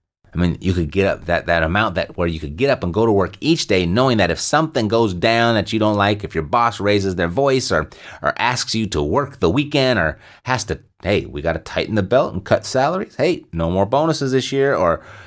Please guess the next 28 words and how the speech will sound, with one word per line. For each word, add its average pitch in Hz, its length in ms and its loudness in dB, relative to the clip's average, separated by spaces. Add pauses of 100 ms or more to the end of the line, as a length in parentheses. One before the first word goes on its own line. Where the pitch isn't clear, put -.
(120)
uh, 82 360 2
or, 87 140 2
"We 95 80 2
gotta 117 160 0
cut 143 160 -2
the - 80 -2
vacations," 151 460 0
whatever 175 180 2
it 165 60 2
may 147 120 2
be. 107 220 -2 (200)
How 175 140 -2
much 233 200 0
money 165 200 2
would 123 180 0
you 135 100 0
have 131 220 -2
to 110 100 0
have 104 380 0
to - 120 -14
feel 110 320 0
comfortable 98 680 -2
telling 95 440 0
him 90 380 2
where 92 240 4
to 78 80 0
stick - 560 -2
his 85 380 2